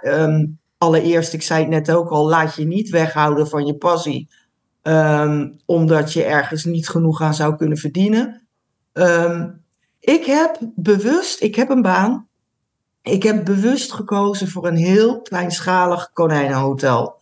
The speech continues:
Dat zorgt er dan dus ook voor dat ik daar niet van kan leven. Maar als jij een groter konijnenhotel hebt en je kunt dat combineren met bijvoorbeeld,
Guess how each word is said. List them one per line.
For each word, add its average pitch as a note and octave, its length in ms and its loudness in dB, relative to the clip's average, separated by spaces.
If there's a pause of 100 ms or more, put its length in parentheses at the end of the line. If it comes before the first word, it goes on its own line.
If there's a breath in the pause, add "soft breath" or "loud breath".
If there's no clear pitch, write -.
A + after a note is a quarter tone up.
(640)
Dat G3 280 0
zorgt B3+ 300 0
er A3+ 80 2
dan G3+ 220 2
dus D#3+ 200 -2
ook G3 200 -2
voor F#3+ 200 -2
dat D#3+ 220 -2
ik G#3 280 -4
daar F3 420 -2
niet F#3+ 420 0
van E3+ 160 -2
kan D3 160 -2
leven. G2+ 440 -4 (240)
Maar F#3 600 0 (140)
als F#3 160 0
jij F3 340 0
een D#3+ 60 -4
groter B3+ 440 0
konijnenhotel F#3+ 880 0
hebt F3 240 -2
en F3+ 160 -4
je D#3+ 120 0
kunt E3+ 260 -2
dat D#3+ 480 -4
combineren F#3 760 2
met D#3 240 -2
bijvoorbeeld, F#3+ 800 0